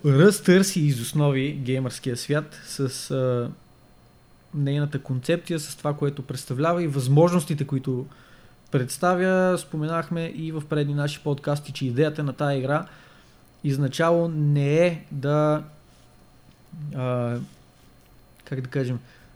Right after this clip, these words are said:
не е да бъде следващата игра на годината, не е да има най-добрата графика, не е да има най-уникалния геймплей на света. Това е игра, която цели да хайлайтне възможностите на V R-а,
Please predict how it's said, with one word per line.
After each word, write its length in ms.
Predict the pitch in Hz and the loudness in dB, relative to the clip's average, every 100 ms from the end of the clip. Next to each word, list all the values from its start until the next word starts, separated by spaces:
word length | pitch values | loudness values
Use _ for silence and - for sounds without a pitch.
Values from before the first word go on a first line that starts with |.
| - - - 160 | -20 -20 -8 -2
не 260 | 165 196 | 4 6
е 60 | 208 | 6
да 100 | 180 | 6
бъде 240 | 180 170 | 4 2
следващата 560 | 165 180 151 147 147 147 | 2 2 2 -2 0 0
игра 260 | 131 147 | 2 2
на 80 | 147 | 2
годината, 840 | 120 117 151 175 151 170 165 170 160 | 0 2 4 4 2 4 6 4 2
не 120 | 151 156 | 2 2
е 100 | 151 | 2
да 80 | |
има 180 | 160 156 | 2 0
най-добрата 560 | 151 156 151 147 147 147 | 0 0 2 2 2 2
графика, 880 | 139 143 - - 143 139 135 135 139 | 0 0 -2 -4 -2 0 0 0 -2
не 480 | 139 135 135 147 143 | -2 -2 0 0 0
е 60 | |
да 340 | 139 135 135 131 - - - - | 0 0 -2 -4 -10 -20 -20 -4
има 260 | 147 147 135 | 2 4 4
най-уникалния 760 | 139 147 147 131 - 143 135 127 | 4 4 4 2 0 0 0 -2
геймплей 500 | 120 135 135 131 127 | 4 4 4 0 0
на 100 | 120 | -2
света. 500 | - 139 175 208 208 | -6 -4 2 2 0
Това 280 | - 175 190 | 2 4 4
е 60 | |
игра, 200 | 170 175 | 4 2
която 420 | 170 165 160 160 143 | 0 -2 -2 -4 -10
цели 460 | - 143 151 156 | 0 2 2 0
да 120 | 147 | -2
хайлайтне 880 | 147 147 139 139 143 143 139 135 131 - - - | -2 0 0 0 0 0 -2 -2 -4 -10 -14 -2
възможностите 760 | 139 131 143 156 156 147 147 143 | 0 4 4 4 0 -4 -2 -2
на 120 | 123 | 0
V 80 | 131 139 | 0 2
R-а, 340 | 143 160 208 | 4 2 0